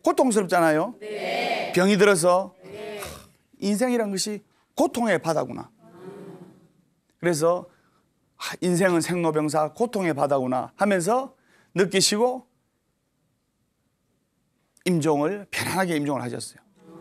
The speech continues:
Speaker 1: 인생이란 것은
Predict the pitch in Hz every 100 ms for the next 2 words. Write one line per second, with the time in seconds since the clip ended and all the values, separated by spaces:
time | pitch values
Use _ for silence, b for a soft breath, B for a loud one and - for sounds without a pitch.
0 | 175 175 - - - - _ _ _ _
1 | _ _ _ _ _ _ _ b b b
2 | _ 202 208 247 302 311 165 131 123 117
3 | 127 202 240